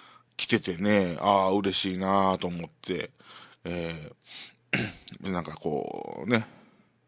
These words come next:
えー、う-、ほんま嬉しい限りなんですけども、えー、あの、あれですね、なんかこう、みんなにこう、う-、なんやろな、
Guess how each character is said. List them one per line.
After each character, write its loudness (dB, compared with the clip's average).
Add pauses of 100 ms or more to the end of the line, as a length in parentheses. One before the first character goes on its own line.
(540)
え -10
ー、 -12
う-、 -12 (280)
ほ 0
ん 4
ま 8
嬉 2
し -2
い -12
限 -6
り -8
な -10
ん -10
で -10
す -6
け -6
ど -6
も、 -8 (1700)
え -12 (3500)
ー、 -8
あ -6
の、 -10
あ -6
れ -2
で -4
す -8
ね、 -4 (100)
な -8
ん -8
か -8
こ -4 (800)
う、 -10
み -4
ん -2
な -2
に -10
こ -8 (880)
う、 -4
う-、 -2
な -4
ん -4
や -2
ろ -6
な、 2